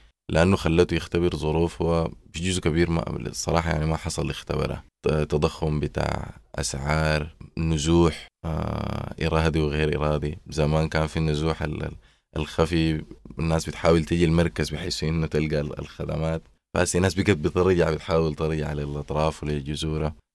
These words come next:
آه، آه، أزمة إنسانية حقيقية، يعني الحاجة الحاصلة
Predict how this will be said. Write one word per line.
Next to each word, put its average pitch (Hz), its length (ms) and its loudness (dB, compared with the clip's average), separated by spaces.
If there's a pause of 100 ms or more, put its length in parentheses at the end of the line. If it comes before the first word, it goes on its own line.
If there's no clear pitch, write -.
(100)
آه، 82 640 -4 (260)
آه، - 380 0
أزمة 101 220 4
إنسانية 82 540 2
حقيقية، 76 460 -2
يعني 69 260 -4
الحاجة 73 340 -4
الحاصلة 73 760 -4